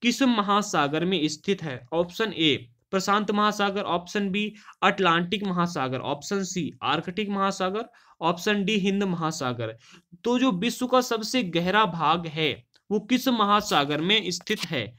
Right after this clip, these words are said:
आपको ये बताना है। इसके लिए चार ऑप्शन दिए गए हैं, जल्दी से हमको कमेंट बॉक्स में बताइएगा।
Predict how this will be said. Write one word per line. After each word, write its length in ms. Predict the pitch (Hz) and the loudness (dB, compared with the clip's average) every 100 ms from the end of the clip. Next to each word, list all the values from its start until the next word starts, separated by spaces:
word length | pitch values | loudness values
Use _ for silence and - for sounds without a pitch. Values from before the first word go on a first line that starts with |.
| - - | -10 2
आपको 320 | 156 196 247 | 4 4 2
ये 60 | 247 | 2
बताना 320 | 226 226 226 | 2 2 2
है। 40 | |
इसके 180 | 220 220 | -2 -2
लिए 100 | 233 | -2
चार 220 | 214 208 180 | 0 2 2
ऑप्शन 300 | 254 196 196 | 0 -4 -2
दिए 180 | 202 | 0
गए 120 | 202 196 | 0 -2
हैं, 180 | 226 294 _ _ - | -4 -12 _ _ -6
जल्दी 300 | 151 214 247 | -2 2 2
से 140 | 247 254 | 2 2
हमको 260 | 196 220 | 2 -2
कमेंट 280 | 220 202 185 | -2 0 0
बॉक्स 240 | 156 156 220 | 0 -2 -4
में 140 | 262 | -2
बताइएगा। 520 | 196 135 120 113 - | 0 2 0 0 -6